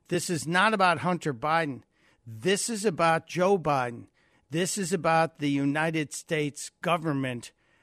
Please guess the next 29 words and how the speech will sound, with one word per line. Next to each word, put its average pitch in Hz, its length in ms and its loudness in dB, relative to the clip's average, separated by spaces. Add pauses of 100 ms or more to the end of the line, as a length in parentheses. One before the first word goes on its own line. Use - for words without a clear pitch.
having, 147 640 0 (880)
having 156 320 0
compromised 135 1160 2 (520)
its 165 340 0
ethics. 175 540 0
This 170 240 -4
is 175 160 -6
about 165 360 0
the 156 100 2
leader 180 420 0
of 147 100 -2
the 139 80 -2
free 185 300 -2
world 156 640 2 (840)
connecting 170 720 0
his 160 260 -2
son 156 580 2 (640)
to 202 180 0
these, 165 480 -2 (100)
these 143 420 -6 (140)
money 202 480 2
flows, 135 640 -6 (140)
which 160 260 -2
then 170 220 2
ultimately 185 440 2
comes 151 220 -2
back 143 240 -2
to 147 100 -2
him. 160 240 -6